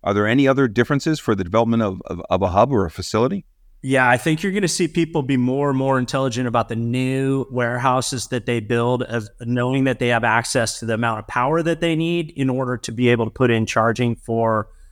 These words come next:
Speaker 2: the transportation of, you know, whatever class of vehicle serves those warehouses. That's g-, definitely going to be a change in future development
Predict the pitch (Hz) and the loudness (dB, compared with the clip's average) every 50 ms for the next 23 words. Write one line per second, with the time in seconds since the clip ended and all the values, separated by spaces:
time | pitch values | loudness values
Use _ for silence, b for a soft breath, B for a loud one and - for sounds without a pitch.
0 | - - - 110 - - 127 120 113 - - 113 - 127 117 110 - 123 110 110 | -10 -6 -6 -2 0 2 2 2 2 -2 -6 -4 0 0 0 0 -2 -4 -6 -6
1 | 107 104 _ _ - 139 - 135 135 131 117 127 135 135 139 135 131 - - 131 | -8 -10 _ _ -20 -14 -8 -4 -4 -2 0 0 0 0 0 0 -2 0 0 0
2 | 117 120 - 127 113 117 123 123 123 - 135 131 127 123 - - _ _ - - | 2 0 0 -2 -2 0 0 0 0 0 0 -2 -2 -2 -4 -10 _ _ -12 -8
3 | - - 113 117 120 127 143 139 - - - - - 151 151 151 143 - 151 147 | -4 -2 -2 0 0 -2 -2 -4 -6 -8 -8 -4 -2 0 0 0 0 0 0 0
4 | 151 151 147 160 160 165 156 - 180 180 170 - b b b b b b 147 151 | 0 2 2 0 0 0 -2 -2 -2 -2 -4 -8 b b b b b b 2 2
5 | 160 - - - 160 147 156 - 156 139 131 - 147 143 143 135 120 135 135 135 | 2 2 0 -2 -2 -2 2 2 2 2 2 0 -2 -2 -2 0 0 0 0 0
6 | 131 127 117 - - 123 127 123 117 107 - - 127 120 120 117 113 113 110 104 | 0 -2 -4 -4 -2 0 2 2 2 0 -2 -4 -4 -2 0 0 0 -2 -2 -4
7 | 104 - - - 117 110 107 - - 127 123 - - 123 113 113 107 117 113 113 | -4 -6 -8 -6 -4 -4 -4 -2 -2 -2 -2 -2 -2 -2 -2 -2 0 2 2 2
8 | 113 113 113 101 113 113 110 107 110 | 2 2 0 -2 -4 -4 -4 -4 -6